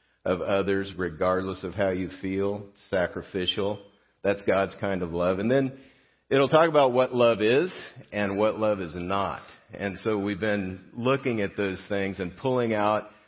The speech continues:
the principles and the key ideas and approaches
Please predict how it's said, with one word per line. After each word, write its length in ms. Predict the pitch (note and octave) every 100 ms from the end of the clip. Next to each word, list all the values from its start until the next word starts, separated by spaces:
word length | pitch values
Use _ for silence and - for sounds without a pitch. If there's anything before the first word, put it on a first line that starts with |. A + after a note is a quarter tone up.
| _ -
the 120 | F#2+
principles 960 | - C3+ C3+ C3 A#2+ G#2 G#2+ G#2 G#2
and 260 | F#2 G2 F#2
the 80 | F2+
key 380 | - B2 B2+ A#2+
ideas 840 | A2 G2+ F#2 G#2 A2 G2+ F#2 F#2 - - _ _ -
and 200 | G#2+ G2
approaches 640 | F#2+ - B2+ C3 A2 G2